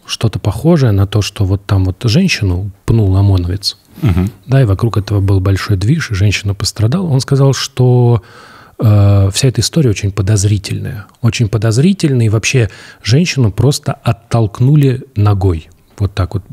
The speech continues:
Speaker 1: Просто оттолкнули ногой, а то, что она упала, это же мелочь. И вот очень подробно он рассказывал, что вся история выглядит подозрительно. Да? И мне кажется, что это очень сложная работа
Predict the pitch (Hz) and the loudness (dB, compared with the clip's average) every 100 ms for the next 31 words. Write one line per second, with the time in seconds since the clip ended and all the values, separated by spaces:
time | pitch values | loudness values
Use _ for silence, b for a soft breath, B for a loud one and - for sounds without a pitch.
0 | - 123 - 101 - 117 113 - 123 98 | -2 -2 -2 -6 -4 -4 -4 0 0 0
1 | 90 113 151 214 135 117 - 110 110 107 | 0 0 2 2 0 -2 -2 0 0 0
2 | 120 104 104 107 175 190 - B B B | 0 0 0 2 2 0 -6 B B B
3 | B B - 127 123 - - - 147 156 | B B -2 0 -2 -10 -20 -2 0 2
4 | - 120 117 117 170 180 127 110 107 - | 0 -2 0 0 2 2 2 2 0 0
5 | 127 117 - 101 - 135 123 107 - 156 | 0 0 0 -4 -2 0 2 0 0 0
6 | 147 113 95 117 107 104 - 95 101 90 | 2 2 0 0 0 -2 -2 -2 -2 0
7 | 95 90 - - 107 - _ _ B B | -2 -2 -6 -10 -12 -18 _ _ B B
8 | B B - 123 165 - 104 120 190 185 | B B -2 0 0 -2 2 2 2 2
9 | 156 123 - 113 - - 113 175 117 - | 0 0 -2 -4 -4 -2 0 0 -2 -2
10 | - - 127 156 - 101 80 - - 104 | -4 -2 0 0 -2 -2 -4 -4 -2 2
11 | 123 107 104 95 90 87 90 - | 2 2 0 0 0 -2 -4 -6